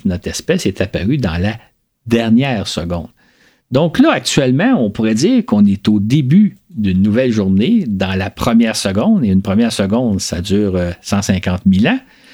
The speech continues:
et il nous reste encore à peu près huit heures de vie, le tiers de cette journée-là. Donc, euh, on est juste à la première seconde. Euh, j'oserais presque dire, profitons du temps présent,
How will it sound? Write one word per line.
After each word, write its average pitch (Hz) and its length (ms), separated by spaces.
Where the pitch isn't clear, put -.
et 202 280
il 120 180
nous 120 140
reste 151 280
encore 113 380
à 98 80
peu 92 120
près 107 280
huit 120 320
heures 135 440
de 92 180
vie, 92 260
le 98 160
tiers 113 300
de 95 80
cette 90 220
journée-là. 85 560
Donc, 156 320
euh, 107 160
on 123 180
est 147 120
juste 185 240
à 113 80
la 110 120
première 113 380
seconde. 117 600
Euh, 98 320
j'oserais 107 340
presque 123 240
dire, 107 240
profitons - 440
du 113 100
temps 104 180
présent, 101 500